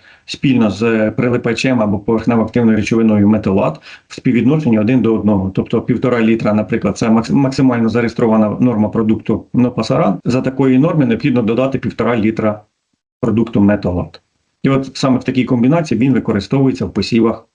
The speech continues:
ріпаку. Використовувати можемо починати його вже від двох листочків і… До шести, і навіть до восьми листів. Але, як я вже зазначив, чим пізніше ви використовуєте продукт, тим ефективність, незалежно який препарат ви використаєте, вона може понижатись не за рахунок,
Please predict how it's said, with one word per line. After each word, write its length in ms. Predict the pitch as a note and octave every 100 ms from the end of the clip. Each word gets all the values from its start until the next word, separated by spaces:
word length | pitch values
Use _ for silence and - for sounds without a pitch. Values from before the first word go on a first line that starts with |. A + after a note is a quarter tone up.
| _ _ _ _
ріпаку. 520 | - A2+ G#2 - - - _ - -
Використовувати 840 | - A#2 C3 C#3 C3+ E3 C3 C3
можемо 340 | B2+ B2 A2 G#2
починати 480 | A#2 A2 A#2 A2 G2+
його 100 | G#2
вже 120 | A2
від 140 | A#2+
двох 240 | A2 A2 A2
листочків 600 | A2 - F#3+ - G3 G3 _ _ _
і… 200 | F#3+ G3 F#3 _ _ _ -
До 380 | B2+ B2+ A#2+
шести, 320 | C3 B2+ - D#3+
і 60 |
навіть 260 | B2 B2 A2+
до 100 | A#2+
восьми 300 | A2+ A#2+ A#2+
листів. 320 | A2 - G#2
Але, 120 | B2
як 100 | D3+
я 60 | D3+
вже 100 | C3+
зазначив, 440 | C3+ D3+ D#3 A#2
чим 160 | A2 B2+
пізніше 400 | C3 C3 C3 A#2+
ви 120 | A2+
використовуєте 720 | A2+ A2+ A#2 - A#2+ A2+ A2
продукт, 420 | G2+ A#2+ C#3 D3+ D3+ _ - - -
тим 180 | C3
ефективність, 680 | B2+ B2+ B2+ C#3+ C3+ G#2 G#2+
незалежно 500 | B2+ A2+ B2+ A2+ A2
який 200 | A2 A2
препарат 460 | A2 A2+ A#2 A2+ A2
ви 80 | G#2+
використаєте, 880 | A2 D3 C#3+ A#2+ - A2 G#2+ A2 G2+
вона 200 | A#2+ C3
може 280 | B2 B2+ A#2+
понижатись 680 | - B2+ B2 A2+ A2 G#2
не 160 | A#2+ B2+
за 120 | B2+
рахунок, 500 | B2+ - F3+ E3 D3+